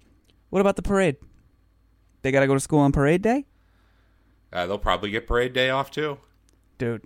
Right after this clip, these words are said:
Speaker 1: Bengals.
Speaker 2: I know, anarchy,
Speaker 1: Bengals are
Speaker 2: right?
Speaker 1: not
Speaker 2: Like, people
Speaker 1: for
Speaker 2: taking days off. This is crazy.
Speaker 1: <laughs> I'm not, I don't care. This is, see, I have a tough time. Speaking of, you know, I'm going on vacation, as I said, and days off from school. So my mom was a teacher.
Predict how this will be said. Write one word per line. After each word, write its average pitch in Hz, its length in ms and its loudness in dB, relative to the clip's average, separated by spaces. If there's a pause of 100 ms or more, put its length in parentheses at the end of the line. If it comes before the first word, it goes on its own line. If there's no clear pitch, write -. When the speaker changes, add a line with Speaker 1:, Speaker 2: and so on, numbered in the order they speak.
(200)
Speaker 1:
Bengals. 131 300 2
Speaker 2:
I 151 80 2
know, 196 220 4
anarchy, 190 440 4
Speaker 1:
Bengals 143 180 2
are 143 60 4
Speaker 2:
right? 143 180 6
Speaker 1:
not 156 200 6
Speaker 2:
Like, 156 160 0
people 208 340 2
Speaker 1:
for 196 40 -6 (240)
Speaker 2:
taking 165 180 2
days 180 380 4
off. 175 280 2
This 185 220 -2
is 185 100 -8
crazy. 285 480 0 (200)
Speaker 1:
<laughs> - 200 -20
I'm 320 140 -8
not, - 280 -6
I 240 140 -4
don't 135 240 -6
care. 104 360 -6 (300)
This 285 220 2
is, 233 120 -6
see, 254 280 -2
I 202 160 2
have 330 180 0
a 247 80 -4
tough 196 360 -2
time. 143 500 -4 (1500)
Speaking 247 440 0
of, 170 560 -2
you 165 120 2
know, 151 120 4
I'm 147 100 4
going 151 220 4
on 156 100 4
vacation, 143 480 2
as 127 100 0
I 127 100 4
said, 127 320 4
and 127 260 4
days 131 240 4
off 131 140 4
from 127 140 -6
school. 170 300 0
So 143 240 2
my 165 240 2
mom 180 380 2
was 147 240 2
a 127 80 -2
teacher. - 520 -6